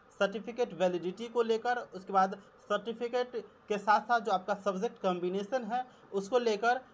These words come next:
आप पहले तो advertisement notice पढ़िए, क्या कुछ उसमें लिखा गया है subject combination को लेकर। फिर भी आपको समझ में नहीं आता है तो आप बीपीएससी का जो office है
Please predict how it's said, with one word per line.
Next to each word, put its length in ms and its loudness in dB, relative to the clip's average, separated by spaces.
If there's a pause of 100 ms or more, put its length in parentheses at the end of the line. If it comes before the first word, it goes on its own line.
(360)
आप 260 0
पहले 280 0
तो 140 -4
advertisement 800 -4
notice 340 -4
पढ़िए, 380 -4 (480)
क्या 140 0
कुछ 200 -10
उसमें 240 -6
लिखा 280 -2
गया 240 -2
है 200 -2 (140)
subject 360 -4
combination 500 -6
को 140 -2
लेकर। 340 -2 (320)
फिर 180 2
भी 100 -2
आपको 280 0
समझ 320 -2
में 100 0
नहीं 280 0
आता 240 2
है 240 0 (260)
तो 60 -2
आप 400 2 (140)
बीपीएससी 440 -4
का 160 4
जो 280 -4 (120)
office 460 -2
है 280 -2